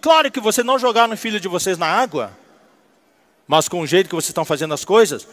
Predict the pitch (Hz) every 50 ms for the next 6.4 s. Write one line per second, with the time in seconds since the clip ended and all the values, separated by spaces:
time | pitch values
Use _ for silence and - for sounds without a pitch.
0 | - - _ 123 131 135 - - - 156 139 - - 139 110 110 151 202 247 247
1 | 226 220 - - 175 180 175 165 156 160 - 165 135 127 123 123 127 127 143 -
2 | _ - - _ _ - 139 135 123 - - - - - - 269 359 349 277 202
3 | 180 143 151 147 139 131 - - 120 110 - 131 117 104 101 104 113 107 104 104
4 | 98 95 90 - _ _ - 147 131 - 165 151 147 139 123 - _ - 165 160
5 | 156 143 139 143 139 135 131 - - _ - 135 131 131 - 139 120 - - 110
6 | 104 98 - - - 101 95